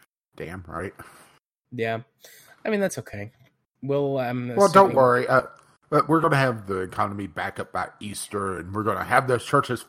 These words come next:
Speaker 1: full to spread the disease, right?
Speaker 2: Oh, God.
Speaker 1: Or, or have, or have you heard that?
Speaker 2: Oh, no, I've, I've heard. That's why I said,
Speaker 1: Eh.
Speaker 2: "Oh, God." Help
Speaker 1: Well,
Speaker 2: me,
Speaker 1: of
Speaker 2: help
Speaker 1: course.
Speaker 2: me.
Speaker 1: Help me, Jeebus. <laughs> That dumb motherfucker, huh?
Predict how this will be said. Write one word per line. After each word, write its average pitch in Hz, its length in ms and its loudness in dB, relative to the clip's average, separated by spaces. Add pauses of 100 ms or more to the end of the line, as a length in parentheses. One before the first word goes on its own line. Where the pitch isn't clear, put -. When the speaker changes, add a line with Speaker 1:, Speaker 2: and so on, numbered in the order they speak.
Speaker 1:
full 151 260 4
to 107 140 -2
spread 135 380 -6
the 131 80 -8
disease, 95 640 -10
right? 110 300 -4 (380)
Speaker 2:
Oh, 110 240 -8
God. 95 440 -10
Speaker 1:
Or, 143 240 6
or 151 160 8
have, 147 200 4 (420)
or 123 140 2
have 123 160 -4
you 104 60 -4
heard 101 280 -4
that? - 320 -12 (300)
Speaker 2:
Oh, 120 220 -4
no, 110 240 -8
I've, 127 260 -6 (120)
I've 135 240 -4
heard. 98 280 -10 (440)
That's - 180 -8
why 117 80 -2
I 107 40 -6
said, 123 220 0
Speaker 1:
Eh. 104 80 -10
Speaker 2:
"Oh, 107 80 -12
God." 104 280 -12 (640)
Help 359 300 -4
Speaker 1:
Well, 170 120 4
Speaker 2:
me, 208 80 -8
Speaker 1:
of 262 40 -6
Speaker 2:
help - 0 -
Speaker 1:
course. 185 280 6
Speaker 2:
me. - 60 -12 (1300)
Speaker 1:
Help 240 260 0
me, 147 80 -2
Jeebus. 196 500 -2 (720)
<laughs> - 60 -16 (800)
That - 260 -14
dumb 110 240 -10
motherfucker, 107 580 -12
huh? - 100 -14